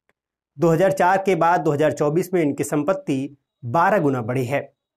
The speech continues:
दोनों प्रत्याशियों द्वारा जिला निर्वाचन अधिकारी को सौंपे गए हलफनामे में अपनी अपनी संपत्तियों का ब्यौरा दिया गया है। कृपा शंकर सिंह की तरफ से हलफनामे में बताया गया कि उनके पास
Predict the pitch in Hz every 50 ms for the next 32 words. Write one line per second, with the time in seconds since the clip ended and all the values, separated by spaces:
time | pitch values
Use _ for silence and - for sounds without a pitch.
0 | _ _ _ _ _ _ _ _ - 127 151 165 170 170 165 165 156 - - 165
1 | 151 139 - 175 175 156 160 160 156 160 165 165 139 139 139 135 135 135 139 131
2 | 135 143 143 - 156 170 170 - 143 123 143 - - 143 151 175 170 175 160 143
3 | 127 - 143 139 139 160 185 160 147 139 143 143 143 143 _ _ _ _ _ -
4 | 156 165 160 - - 160 151 156 190 202 175 143 123 117 117 117 - - _ _
5 | _ - 170 180 208 208 202 196 196 202 175 170 165 - 175 165 - - 147 -
6 | - 180 180 - - 135 131 143 160 160 139 113 110 127 - - 147 156 156 127
7 | 110 110 123 127 110 135 135 - - - _ _ _ _ _ _ _ _ _ _
8 | _ _ _ _ - 175 175 208 202 196 - 190 175 - 214 180 - 214 214 208
9 | 214 214 214 - 196 190 190 196 208 208 202 - 160 160 151 - 165 156 147 160
10 | 180 185 180 180 165 151 143 - 135 131 127 120 151 165 165 170 - 175 165 147
11 | 139 - 139 139 - 139 147 151 143